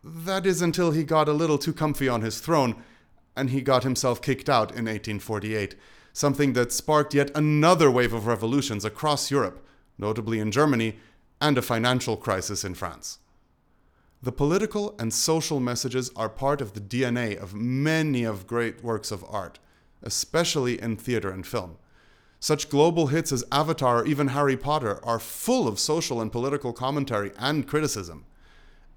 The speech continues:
It may often go unnoticed by some, but it's an essential job of the arts to hold up the mirror to society.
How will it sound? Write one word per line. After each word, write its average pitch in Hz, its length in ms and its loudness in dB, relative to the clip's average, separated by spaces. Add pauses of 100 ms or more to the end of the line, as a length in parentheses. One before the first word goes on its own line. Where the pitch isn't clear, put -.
(180)
It - 120 -10
may 160 280 0
often 127 400 0
go 135 180 4
unnoticed 127 580 2
by 101 120 -2
some, 104 420 -2 (420)
but 117 120 -2
it's 120 160 -2
an 110 80 0
essential 131 540 0
job 117 300 2
of 101 100 -4
the 110 120 -2
arts 107 300 -4
to 117 160 -4
hold 139 280 0
up 127 200 0
the 123 80 -2
mirror 143 260 0
to 113 140 -6
society. 101 640 -6